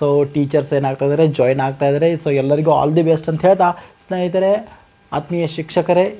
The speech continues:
ಇವತ್ತಿನ ಈ ಒಂದು video ಭಾಳಷ್ಟು most ಬ್ಯೂಟಿಫುಲ್ ಮತ್ತು important ಅಂತಲೇ ಹೇಳ್ತಾ ಇದ್ದೀನಿ.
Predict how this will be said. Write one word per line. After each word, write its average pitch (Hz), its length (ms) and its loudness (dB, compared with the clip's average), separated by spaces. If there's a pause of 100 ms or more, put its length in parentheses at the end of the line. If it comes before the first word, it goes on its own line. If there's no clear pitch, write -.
ಇವತ್ತಿನ 185 480 2 (240)
ಈ 170 140 -2
ಒಂದು 175 220 0
video 160 320 2
ಭಾಳಷ್ಟು 147 500 0
most 151 500 -2
ಬ್ಯೂಟಿಫುಲ್ 156 560 -2
ಮತ್ತು 156 220 -6
important 139 500 -2
ಅಂತಲೇ 135 240 -6
ಹೇಳ್ತಾ 127 300 -6
ಇದ್ದೀನಿ. 127 260 -4